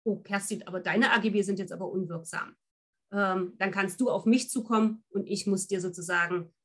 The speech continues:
äh, Schadensersatz zahlen. Und das muss ich sozusagen auch in meinem Preis,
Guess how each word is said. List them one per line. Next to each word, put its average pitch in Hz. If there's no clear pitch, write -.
äh, 175
Schadensersatz 175
zahlen. -
Und 180
das 220
muss 247
ich 262
sozusagen 208
auch 202
in 208
meinem 185
Preis, 175